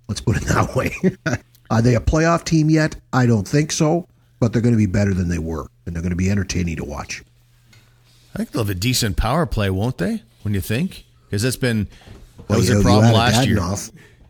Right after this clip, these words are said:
Speaker 2: Yeah, you had Dadonov. Uh, you're gonna have Tkachuk there to be a, a pain in the ass throughout. They got, uh, an embarrassment of riches on the blue line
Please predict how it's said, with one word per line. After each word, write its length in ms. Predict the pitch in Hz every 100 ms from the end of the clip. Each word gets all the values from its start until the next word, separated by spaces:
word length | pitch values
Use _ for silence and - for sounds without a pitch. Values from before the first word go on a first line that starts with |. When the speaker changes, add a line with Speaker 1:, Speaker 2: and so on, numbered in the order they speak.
| -
Speaker 2:
Yeah, 160 | 107
you 160 | 156 104
had 180 | 110 95
Dadonov. 680 | 107 117 117 117 131 139 - - _ _ -
Uh, 140 | 80
you're 180 | 82 85
gonna 160 | 107 113
have 140 | 113
Tkachuk 420 | - - - 120
there 300 | 131 123 131
to 80 | 123
be 440 | 107 120 120 123 110
a, 320 | 101 101 98
a 40 |
pain 320 | - - 113
in 80 | 113
the 160 | 110 107
ass 320 | 110 110 -
throughout. 540 | 107 107 110 117 - - - _ -
They 100 | 98
got, 220 | 101 98 - - _ _ - _ -
uh, 260 | 95 90 82 87
an 100 | 104
embarrassment 600 | 101 95 104 127 - 110
of 100 | 95
riches 460 | 98 98 107 98 87
on 220 | 98 101
the 80 | 90
blue 280 | 90 104 135
line 440 | 104 90 95 117